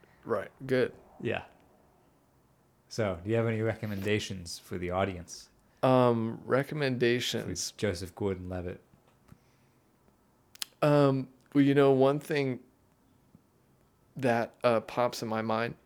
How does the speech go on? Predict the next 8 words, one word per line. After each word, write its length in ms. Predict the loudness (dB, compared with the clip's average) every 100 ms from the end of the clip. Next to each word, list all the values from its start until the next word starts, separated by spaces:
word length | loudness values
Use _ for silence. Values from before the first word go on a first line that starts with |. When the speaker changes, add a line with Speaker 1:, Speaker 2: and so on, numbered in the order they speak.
| _ _ _ _ _ -20 -2
Speaker 1:
is 400 | 2 2 0 -8 -4
continue 460 | -4 0 0 2
to 120 | 2 2
drink 340 | 0 -2 -2
water 420 | -2 0 0 -4
for 220 | -6 -8
sure. 380 | -8 -6 -8 -10 -18 _ _ _ _ _ -20 -20 _ _ _ _ _ -4
And 640 | 0 2 2 2 0 -2